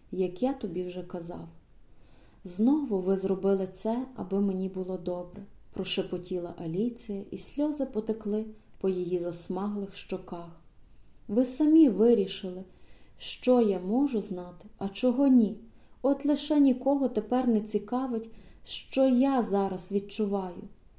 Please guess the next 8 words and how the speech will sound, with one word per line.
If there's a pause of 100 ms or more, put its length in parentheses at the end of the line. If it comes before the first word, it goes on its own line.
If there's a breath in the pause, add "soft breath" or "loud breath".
(460 soft breath)
Гадаєте, (100)
мені
легше?» (720)
Ніхто
не
відповів, (260)
запала
невблаганна,